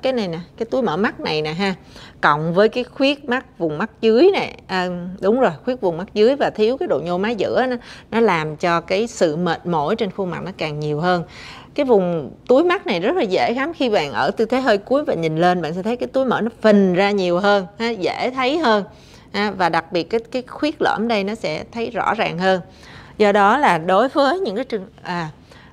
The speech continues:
rồi, à, mình xem xét, à, bữa trước mình sẽ chia sẻ rất là nhiều cái, à, cái, cái kỹ thuật mà mình khám coi khuôn mặt mình thật sự to tròn là ở đâu đó. Đầu tiên là mình phải khám xương ha.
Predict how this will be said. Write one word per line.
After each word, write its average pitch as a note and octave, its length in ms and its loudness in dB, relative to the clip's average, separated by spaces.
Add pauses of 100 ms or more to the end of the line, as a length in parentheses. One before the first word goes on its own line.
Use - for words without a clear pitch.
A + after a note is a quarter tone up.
rồi, F3 340 2
à, D#3 240 0
mình E3+ 200 -4
xem G#3+ 260 0
xét, B3+ 260 0
à, G3 160 -6 (200)
bữa D#3+ 140 -4
trước C4 240 -2
mình F3 200 -4
sẽ D3+ 180 -2
chia G#3 200 -4
sẻ D#3+ 200 -2
rất C#4+ 180 -2
là - 60 2
nhiều E3 360 -4
cái, F3+ 340 -4
à, G3 280 -4
cái, G3+ 120 -8 (180)
cái G#3 140 -4 (140)
kỹ E3+ 140 0
thuật F3 220 -2 (280)
mà D#3 160 -12
mình D3+ 200 -8
khám A3 320 -2
coi G3 160 0
khuôn F#3 200 -4
mặt D#3 140 -10
mình D3+ 200 -10
thật - 240 -10
sự D3 320 -2
to F3+ 140 -4
tròn D#3 260 -6
là D#3 100 -4
ở D#3 80 -6
đâu F#3 300 4
đó. A3 80 0 (400)
Đầu F3+ 120 0
tiên G3+ 160 2
là F#3 80 -6
mình D#3+ 140 -6
phải F3 120 -4
khám A#3 200 -4
xương G#3+ 340 6
ha. G#3+ 200 2